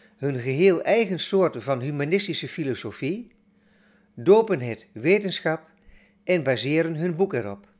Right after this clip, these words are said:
Ze zeggen, citaat, "Dit boek is geworteld in het concept van het wetenschappelijk determinisme, dat ervan uitgaat dat er geen wonderen zijn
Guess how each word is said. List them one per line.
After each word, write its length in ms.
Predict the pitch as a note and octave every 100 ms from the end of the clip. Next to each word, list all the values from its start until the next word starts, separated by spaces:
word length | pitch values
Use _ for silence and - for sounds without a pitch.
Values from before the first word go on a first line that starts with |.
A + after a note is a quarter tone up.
| _ _ _ _ _ _ _ _ -
Ze 200 | A2 A#2+
zeggen, 440 | A#2 C#3 F#3 A#3 - _ _ _
citaat, 760 | _ - A#2 - A2+ D3+ - - _ _ _ _ _ _ _ _ _ _ _ _ -
"Dit 280 | A#2+ B2
boek 260 | A#2+ B3 B3+
is 260 | F4 F#3 -
geworteld 760 | - B2 G3+ A#3+ B3 B3 - _
in 160 | D#3+
het 160 | D3+ E3
concept 520 | D#3 A#2+ - G#3 G#3
van 240 | C3+ E3 C#3
het 140 | C3+
wetenschappelijk 840 | A#2 D#3 B2+ A2+ - G#3 F#3 E3+ -
determinisme, 1000 | B2 D#3+ D#3+ D#3+ C#3+ C#3+ D#3+ D#3 A2 G2 - _ _ _ _ _ _ _
dat 260 | C3 D#3
ervan 420 | - D3 G#2 A2+ G#2
uitgaat 680 | C3 - E3+ F3+ A#3+ - _ _ _ _ _ -
dat 240 | B2+ D3+
er 200 | - A2+
geen 320 | G#2 B2 G#3+ F#3+
wonderen 400 | D3+ F#3+ F#3 E3+
zijn 400 | D#3+ D#3 F3